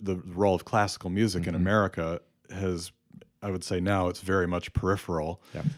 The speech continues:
Speaker 1: And it was not back when this award started. Everybody knew Appalachian Spring. Everybody knew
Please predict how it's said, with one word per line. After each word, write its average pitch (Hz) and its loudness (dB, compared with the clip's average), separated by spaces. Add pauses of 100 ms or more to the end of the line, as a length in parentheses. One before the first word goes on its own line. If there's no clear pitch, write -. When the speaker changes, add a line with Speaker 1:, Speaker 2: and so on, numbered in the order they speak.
(160)
Speaker 1:
And 85 -4
it 101 0
was 92 2
not 92 -2 (300)
back 92 2
when 95 -4
this 85 -4 (360)
award 92 0
started. 82 -2 (720)
Everybody 101 4
knew 92 4
Appalachian 92 -2
Spring. 85 -6
Everybody 92 -2
knew 92 0